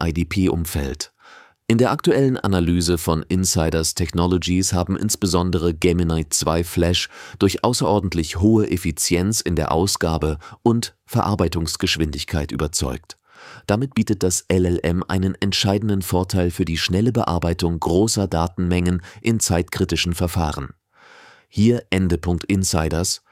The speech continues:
Technologies, A H J, Speaker Mute.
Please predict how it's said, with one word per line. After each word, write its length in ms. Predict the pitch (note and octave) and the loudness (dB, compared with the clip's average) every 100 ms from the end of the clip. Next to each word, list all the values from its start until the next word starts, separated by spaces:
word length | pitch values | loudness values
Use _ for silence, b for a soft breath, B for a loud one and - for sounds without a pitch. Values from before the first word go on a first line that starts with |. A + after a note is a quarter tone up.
| b b b | b b b
Technologies, 840 | - G2 A2 B2+ C3 G#2 G#2 G2+ - _ _ | -2 0 0 0 0 0 0 0 -6 _ _
A 160 | G2+ A2 | -2 0
H 300 | G#2+ F#2+ - | 0 -2 -2
J, 240 | - F2+ F2 - _ _ | 0 2 0 -4 _ _
Speaker 420 | - - F2+ E2+ D#2 | -8 -2 -2 0 -2
Mute. 380 | D#2+ D#2 - | -2 -4 -6